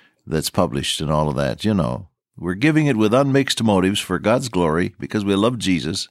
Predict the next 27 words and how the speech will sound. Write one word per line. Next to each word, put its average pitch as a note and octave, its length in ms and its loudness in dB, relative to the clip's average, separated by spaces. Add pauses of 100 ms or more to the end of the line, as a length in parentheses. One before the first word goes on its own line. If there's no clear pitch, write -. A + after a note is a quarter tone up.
(1300)
When G2+ 160 0
you E3 160 6
and F3 100 4
I D#3 140 4
give C#3 380 2
to A#2+ 140 4
a A2+ 40 2
ministry, G#2 480 2
whether G#2+ 300 2
it's G2 140 -2
your F#2+ 100 0
Christian A2+ 400 0
radio A2+ 320 4
station A2+ 520 0
or E2+ 140 0
your D2 240 -2
local G#2 320 0
church A2 400 0
or D2+ 100 0
your D2 140 -2
missionary G2 540 0
society F#2 680 0 (840)
or, D#2+ 380 0
uh, C#2 220 -4
some G2+ 300 -2
educational G2+ 920 2
institution G#2 960 -2